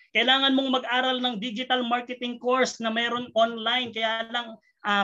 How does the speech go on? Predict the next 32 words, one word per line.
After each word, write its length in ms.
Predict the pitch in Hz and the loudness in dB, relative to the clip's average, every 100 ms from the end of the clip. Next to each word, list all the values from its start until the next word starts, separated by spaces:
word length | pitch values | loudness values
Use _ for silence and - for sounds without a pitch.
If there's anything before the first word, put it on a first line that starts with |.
| 202 | 2
kailangan 400 | 233 233 233 226 | 0 2 2 2
mong 240 | 226 214 | 0 0
maglabas 320 | 220 220 226 | 0 -2 -2
ng 160 | 220 214 | -4 -4
nine 240 | 214 226 226 | -2 -4 -2
thousand 320 | 220 208 226 | -4 -2 -6
nine 240 | 214 214 196 | -4 -4 -4
hundred 400 | 208 208 208 196 | -4 -2 -4 -2
ninety-nine 560 | 196 196 202 196 190 | -2 -2 -2 -2 -2
pesos. 640 | 196 185 185 220 202 - _ _ - - | 0 -2 -2 -6 -6 -8 _ _ -20 -6
Bukod 320 | 254 262 226 | -4 -2 2
dyan, 240 | 269 262 | 2 4
kailangan 480 | 247 240 247 254 254 | 2 2 2 2 0
mong 240 | 247 233 233 | -2 -2 -2
mag-arkila 480 | - 233 - 240 233 | -2 -6 -4 -4 -2
ng 160 | 226 226 - | -4 -8 -8
e-commerce 560 | 262 262 247 240 240 | -8 -2 -2 0 -4
platform 640 | - 226 226 - 247 233 - - - | -2 -2 -2 -2 -2 -2 -2 -10 -2
na 80 | 208 | 0
one 240 | 226 262 254 | 2 0 0
thousand 400 | 240 226 226 208 | 0 0 -2 -2
four 240 | 240 233 | -2 0
hundred 480 | 190 240 233 220 233 | 0 -2 -4 -4 -4
monthly 640 | 190 196 269 277 254 233 220 | -2 0 2 0 -4 -6 -2
na 160 | 220 | -2
umaabot 400 | 226 233 226 226 233 | -2 -2 -4 -4 -6
ng 80 | 220 | -6
seventeen 560 | 208 233 226 233 233 | -6 -6 -8 -10 -10
thousand 480 | 220 214 208 214 208 - _ - | -6 -6 -4 -4 -4 -10 _ 0
four 160 | 226 | 0
hundred 560 | 196 220 208 208 208 175 | 2 0 0 2 0 0
yearly. 720 | 160 196 233 214 226 175 - | -2 2 2 2 2 2 0